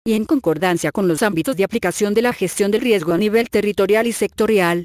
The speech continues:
de manera general están orientados a las fuentes ilustradas a continuación,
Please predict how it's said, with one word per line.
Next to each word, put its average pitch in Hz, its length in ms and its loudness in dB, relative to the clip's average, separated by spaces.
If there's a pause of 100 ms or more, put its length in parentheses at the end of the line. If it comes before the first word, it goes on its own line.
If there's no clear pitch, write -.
(120)
de 196 120 0
manera 185 340 2
general 165 380 0
están 151 280 -2
orientados 165 640 0
a 262 60 2
las 226 180 -2
fuentes 175 380 -2
ilustradas 185 580 -2
a 247 80 0
continuación, 220 840 0